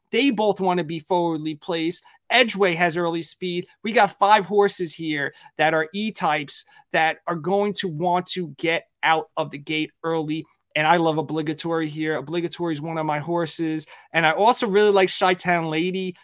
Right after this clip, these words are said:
to pick up the pieces late. Overall, I love Goodnight Olive. I'll tell you a quick story about Goodnight Olive. When she won her allowance race,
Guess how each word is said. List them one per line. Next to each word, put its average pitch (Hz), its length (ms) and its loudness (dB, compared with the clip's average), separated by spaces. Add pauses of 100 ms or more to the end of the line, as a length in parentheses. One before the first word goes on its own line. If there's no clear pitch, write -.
(140)
to 151 100 -12
pick 190 200 -2
up 175 120 -4
the 156 80 -4
pieces 180 480 -4
late. 165 340 -2 (300)
Overall, 196 480 6
I 175 80 4
love 170 320 2
Goodnight 170 420 0
Olive. 156 420 0
I'll 170 120 2
tell 208 180 2
you 180 80 6
a - 20 2
quick 185 200 -4
story 175 280 0
about 147 260 0
Goodnight 160 380 -2
Olive. 147 360 0
When 151 100 -6
she 226 220 -6
won 190 240 2
her 165 100 -2
allowance 165 560 -2
race, 113 400 -10